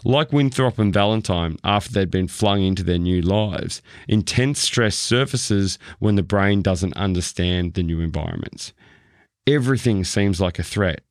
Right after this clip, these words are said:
and our old brain takes control to protect us. It's fight and flight all the time. That type of stress is not good for long periods. It makes us defensive, and if we're fighting for survival, the new brain goes offline,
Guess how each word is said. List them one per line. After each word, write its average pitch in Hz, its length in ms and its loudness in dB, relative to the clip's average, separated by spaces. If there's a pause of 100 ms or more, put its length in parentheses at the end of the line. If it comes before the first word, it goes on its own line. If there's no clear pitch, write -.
(200)
and 107 120 4
our 98 160 4
old 107 200 2
brain 95 280 0
takes 101 300 -2
control 90 420 -2
to 87 60 -2
protect - 440 -4
us. - 280 -12 (440)
It's - 120 0
fight 131 360 0
and 131 100 0
flight 110 380 2
all 113 200 2
the 107 80 2
time. 85 480 -4 (420)
That 135 180 0
type 139 240 2
of 104 80 0
stress 107 340 0
is 95 160 -2
not 107 320 2
good 104 220 -2
for 95 100 -2
long 90 260 -2
periods. 82 600 -6 (440)
It 107 120 2
makes 123 280 2
us 104 140 0
defensive, 139 720 -2 (460)
and 113 140 4
if 107 120 0
we're 101 80 2
fighting 131 420 0
for 113 100 0
survival, 98 760 -2 (240)
the 110 100 2
new 143 200 2
brain 123 320 0
goes 107 280 0
offline, 92 640 -2